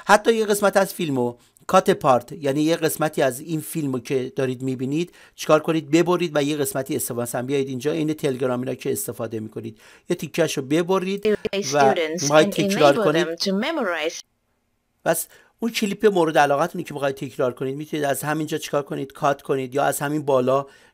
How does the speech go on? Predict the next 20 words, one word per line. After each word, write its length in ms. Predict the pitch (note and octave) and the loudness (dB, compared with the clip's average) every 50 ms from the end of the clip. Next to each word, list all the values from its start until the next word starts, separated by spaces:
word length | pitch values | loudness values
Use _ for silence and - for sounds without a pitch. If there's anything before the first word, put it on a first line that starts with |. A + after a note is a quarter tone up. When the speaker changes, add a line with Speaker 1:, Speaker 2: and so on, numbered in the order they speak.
| _ - | _ -10
Speaker 1:
کلیپ 220 | - C#3+ C3+ C3 | -8 -6 -2 0
استارت، 500 | D3 B2+ - - - D3 C#3 C3+ C3+ - | 0 0 0 0 0 0 0 0 -2 -4
من 260 | B2+ B2+ C3+ C#3 C3+ C3+ C3+ C#3+ C#3+ C#3 | -6 -6 -6 -6 -6 -6 -8 -6 -4 -4
از 160 | C3+ B2+ B2 | -4 -4 -2
دقیقه 360 | C3 C3 B2 A#2 G#2+ B2+ C#3 C3+ | -2 -4 -4 -4 -2 -2 -4 -2
دو 240 | B2+ C3 D3 D3+ | 0 0 0 0
می‌خوام 380 | C#3+ C#3 C#3 - C#3 C#3 C3+ C3+ | 0 -2 -6 -4 -4 -4 -4 -4
تا 260 | B2+ - B2 B2 B2+ | -4 -4 -4 -2 -2
دقیقه 480 | B2 - B2 A#2 A2+ A2 G#2 A#2 B2+ D3 D#3 | -4 -4 -6 -6 -6 -6 -6 -6 -6 -4 -4
اندش 340 | C#3 C3 B2 C3 C3 - | -4 -2 -2 -4 -4 -6
هم 100 | C#3 A#2+ | -6 -8
مثلاً 280 | A2+ A2+ - A#2+ G#2+ A2 | -8 -10 -10 -10 -10 -10
بذارید، 220 | G#2+ G#2+ G#2+ G2+ | -10 -10 -12 -10
در 140 | - A#2 A2 | -10 -10 -10
دقیقه 380 | G#2+ A2+ A2+ A2 G#2 G2+ A2+ G#2+ | -8 -8 -10 -10 -10 -10 -12 -12
سه، 140 | - - A2 | -10 -6 -4
هر 120 | C#3 D3+ | -4 -4
چقدر 300 | C#3+ - C3+ B2+ A#2+ - | -4 -4 -8 -8 -8 -8
که 100 | - B2 | -10 -10
می‌خواید 380 | A2 A2 - - A#2 A2+ - | -10 -10 -12 -12 -14 -14 -14